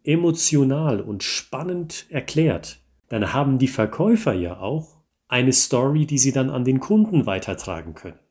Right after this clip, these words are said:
Also sie überzeugen zunächst einmal ihre eigene Vertriebsabteilung mit einer Geschichte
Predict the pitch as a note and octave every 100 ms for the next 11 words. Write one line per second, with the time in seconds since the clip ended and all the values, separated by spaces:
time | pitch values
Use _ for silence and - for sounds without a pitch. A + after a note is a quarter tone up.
0 | _ G#2 G#2 F#2+ B2 A#2+ A2 G2+ - C#3+
1 | F#3+ G3 D#3+ D#3 C#3 F#3 - - G#2+ F#2+
2 | G2 A#2+ D#3 A#2+ G#2+ A#2 C3 C#3 - A#2
3 | - A3 - - - F#2+ F2 B2 G#3+ -
4 | _ _ - B2+ B2+ B2 A#2+ A#2 B2+ C#3
5 | C3 - F#3 G3+